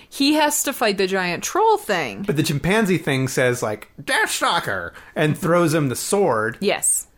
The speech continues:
Speaker 2: So he never actually fought for the sword.
Speaker 1: He didn't have to do anything besides show up.
Speaker 2: Sword was just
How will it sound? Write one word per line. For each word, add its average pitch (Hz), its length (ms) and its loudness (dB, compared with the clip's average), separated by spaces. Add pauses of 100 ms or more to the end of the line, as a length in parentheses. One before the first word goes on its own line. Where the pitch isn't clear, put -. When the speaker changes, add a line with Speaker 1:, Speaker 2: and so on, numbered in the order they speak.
(140)
Speaker 2:
So - 180 2
he 240 100 6
never 320 220 4
actually 220 440 0
fought - 520 -2 (140)
for 202 260 2
the 147 80 -2
sword. 120 320 0
Speaker 1:
He 117 60 2
didn't 233 300 0
have 226 180 -2
to 226 100 -4
do 220 140 0
anything 208 480 0
besides 175 340 -4
show - 220 -2
up. 143 60 0
Speaker 2:
Sword 226 200 4
was 277 160 2
just 202 240 -2